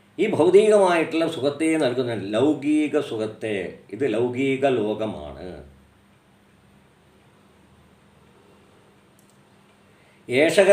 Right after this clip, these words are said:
ലോകഃ ലൗകിക ലോകഃ ഏവ, ഈ ലോകം ലൗകിക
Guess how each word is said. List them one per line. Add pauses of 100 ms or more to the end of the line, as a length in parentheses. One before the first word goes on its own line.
(140)
ലോകഃ (600)
ലൗകിക (160)
ലോകഃ (280)
ഏവ, (2000)
ഈ (220)
ലോകം (340)
ലൗകിക